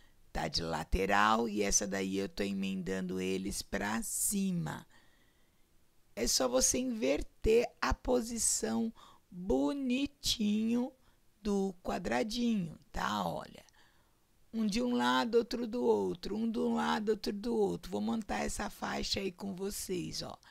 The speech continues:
Uma tava pra cima, outra tava de lado. O que que eu estou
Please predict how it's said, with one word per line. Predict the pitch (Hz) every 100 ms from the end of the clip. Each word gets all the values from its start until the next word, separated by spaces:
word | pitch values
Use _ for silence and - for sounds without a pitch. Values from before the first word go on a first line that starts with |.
| - - _ _ - _ _ _ _ _
Uma | 208 214 185
tava | 165 180 165 156 - _ _ _ _ _ -
pra | - 208
cima, | - 254 247 254 254 226
outra | - 185 170 175
tava | 175 - 165 180
de | 175
lado. | 233 240 - - 156 - - - - -
O | 226
que | 294
que | 240 294
eu | 285
estou | - - _ - 240 247 254